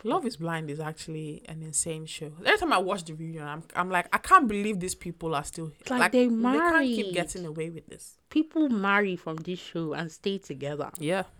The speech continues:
Speaker 1: Yeah.
Speaker 2: for years. Lauren and Cameron have
Speaker 1: Still
Speaker 2: still
Speaker 1: to this
Speaker 2: together
Speaker 1: day.
Speaker 2: to this day. My
Speaker 1: That was the
Speaker 2: literal
Speaker 1: first one,
Speaker 2: parents.
Speaker 1: right?
Speaker 2: Yes. I was so, I rewatched that season, like, three times 'cause I just
Speaker 1: Mm.
Speaker 2: couldn't believe that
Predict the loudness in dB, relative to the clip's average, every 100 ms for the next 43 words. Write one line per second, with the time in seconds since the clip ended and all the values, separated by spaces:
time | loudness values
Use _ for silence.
0 | -20 _ -2 0 0 0 0 0 2 2
1 | 2 0 -4 -4 -4 -4 -6 -6 -4 -4
2 | 0 2 2 0 0 2 4 6 6 8
3 | 6 2 -2 -6 -6 -4 -2 -4 -12 _
4 | _ _ _ -6 0 0 0 -2 -2 -2
5 | -2 -4 -4 -6 -10 -14 -8 -4 -4 -6
6 | -20 -20 -20 -20 -20 _ _ _ 8 10
7 | 10 8 4 4 10 10 12 10 10 8
8 | 10 10 10 6 4 4 2 0 -8 -4
9 | 4 4 4 4 8 10 8 2 2 2
10 | 0 -2 -2 -2 -6 -2 -2 -2